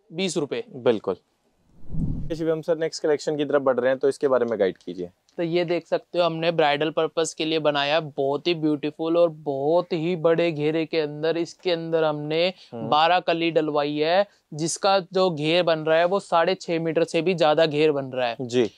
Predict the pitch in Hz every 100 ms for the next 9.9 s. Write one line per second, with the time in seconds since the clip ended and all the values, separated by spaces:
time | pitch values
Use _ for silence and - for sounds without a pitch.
0 | _ _ - 170 165 190 175 - 170 170
1 | 175 175 180 180 180 180 147 139 170 170
2 | 175 165 156 170 - 175 175 185 - 170
3 | 185 175 156 151 170 175 190 156 147 151
4 | 156 175 175 156 160 151 175 165 170 180
5 | 190 165 147 156 165 180 185 170 175 175
6 | 175 165 160 - 180 165 160 180 180 180
7 | 170 160 165 170 175 170 180 - - 165
8 | 160 160 165 180 160 151 156 170 202 -
9 | _ _ 190 - 214 185 185 180